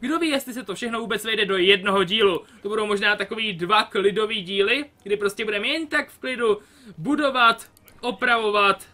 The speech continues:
a všechno tohleto, co je prostě potřeba. A taky reorganizovat naši armádu, protože to je hodně důležitý. Tak, doražte všechny.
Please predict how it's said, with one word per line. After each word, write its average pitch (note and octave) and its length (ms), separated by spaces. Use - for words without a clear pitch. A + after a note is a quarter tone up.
a G3 120
všechno E3+ 300
tohleto, D#3+ 340
co E3+ 140
je D#3+ 100
prostě C#3+ 320
potřeba. D#3 480
A - 60
taky D4 280
reorganizovat A3 720
naši F3 320
armádu, F3+ 440
protože E3+ 560
to F#3+ 80
je F3+ 140
hodně F3+ 300
důležitý. D3+ 540
Tak, E3 240
doražte G#3 320
všechny. A#3 520